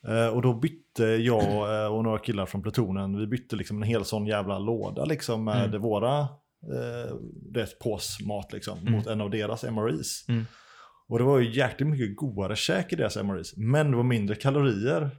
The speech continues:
Speaker 1: per liksom dygnsportion, om man nu säger så.
Speaker 2: Ja.
Speaker 1: Eh, i alla fall de vi
Speaker 2: Kanske
Speaker 1: bytte
Speaker 2: var.
Speaker 1: till oss.
Speaker 2: Ja.
Speaker 1: Men det roliga är att nu, nu då, eh, jag var inne på övningar för bara några veckor sedan, och nu de senaste två åren så har ju våra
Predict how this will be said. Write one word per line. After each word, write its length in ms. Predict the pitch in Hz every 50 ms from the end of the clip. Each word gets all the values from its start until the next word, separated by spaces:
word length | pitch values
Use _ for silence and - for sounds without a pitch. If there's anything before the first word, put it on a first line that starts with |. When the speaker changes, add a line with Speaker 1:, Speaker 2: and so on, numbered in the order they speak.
| _ - -
Speaker 1:
per 200 | 123 104 95 95
liksom 540 | 98 101 - - 104 95 95 92 90 82 -
dygnsportion, 800 | - 98 95 110 107 98 90 - - - 98 - - 139 151 165
om 60 | 165
man 100 | 160 139 117
nu 80 | 104
säger 200 | 82 98 101 98
så. 240 | 92 98 95 - - - _ _ _ _ - -
Speaker 2:
Ja. 240 | 127 120 127 143 156 - - _ - 120
Speaker 1:
Eh, 680 | 107 107 107 107 107 107 104 101 101 101 101 101 101 98
i 40 |
alla 80 | 113 117
fall 200 | - 123 127 131
de 100 | 135 131
vi 20 | 117
Speaker 2:
Kanske 180 | 156 131 123 139
Speaker 1:
bytte 80 | 147
Speaker 2:
var. 60 | 120 -
Speaker 1:
till 140 | 117 90
oss. 280 | 76 90 - - - _
Speaker 2:
Ja. 260 | - 117 113 113 113 117 - -
Speaker 1:
Men 200 | 117 123 127 127
det 60 | 127
roliga 260 | 127 139 120 113 123 123
är 40 | 120
att 60 | 113
nu, 400 | 120 117 113 127 135 - - - -
nu 340 | 139 123 127 139 165 185 180
då, 300 | 170 139 113 110 107 110
eh, 40 | 110
jag 320 | 110 110 110 107 107 110 113
var 80 | 120
inne 140 | 120 104 101
på 100 | 104 147
övningar 280 | 143 113 104 107 107 98
för 120 | - - 104
bara 240 | 104 98 104 101
några 100 | 95 92
veckor 240 | 95 104 - - 98
sedan, 260 | 92 - 120 131 127
och 420 | 107 110 110 110 107 107 104 87 - _ _ - - - 78 78 80 82 82 104
nu 160 | 117 120 113
de 100 | 113 117
senaste 300 | - 135 117 - - 107 - - - -
två 280 | - 123 117 113 107 95
åren 340 | 95 95 113 135 139 127 -
så 160 | - 117 110
har 120 | 113 120
ju 60 | 139
våra 520 | 139 143 151 135 101 92 95 120 143 143